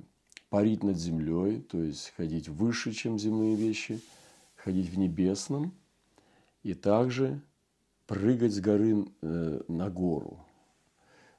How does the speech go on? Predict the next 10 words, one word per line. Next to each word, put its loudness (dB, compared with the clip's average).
Вот -4
что 2
мы 4
и -2
делаем. -6
Вот -8
буквально -2
в -20
перемещениях 2
тоже -16